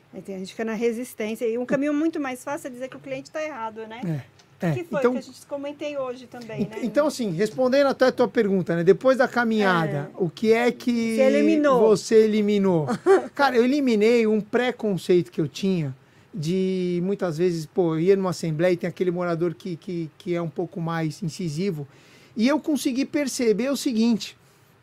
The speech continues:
Speaker 2: tudo que o cara quer, tudo que esse morador quer, nada mais é do que o conforto e a segurança da família dele.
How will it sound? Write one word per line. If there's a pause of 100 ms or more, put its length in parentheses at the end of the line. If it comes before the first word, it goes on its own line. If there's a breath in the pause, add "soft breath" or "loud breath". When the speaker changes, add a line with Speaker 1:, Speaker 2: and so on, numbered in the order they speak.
(1080 soft breath)
Speaker 2:
tudo
que
o
cara
quer, (340)
tudo
que
esse
morador (100)
quer, (380)
nada
mais
é
do
que
o
conforto
e
a
segurança
da
família
dele.